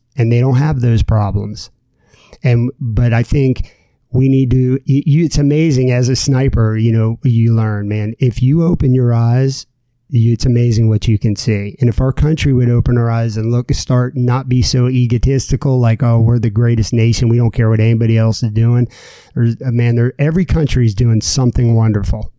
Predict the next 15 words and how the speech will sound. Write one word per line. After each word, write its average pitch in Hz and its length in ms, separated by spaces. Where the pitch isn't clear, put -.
and 117 220
we 120 80
can 113 200
learn 127 300
from 117 300
them 117 240
and 110 120
do 113 140
something 113 400
different. 110 460
And, 104 400
you 117 200
know, 104 200
I, 135 260
I've 135 340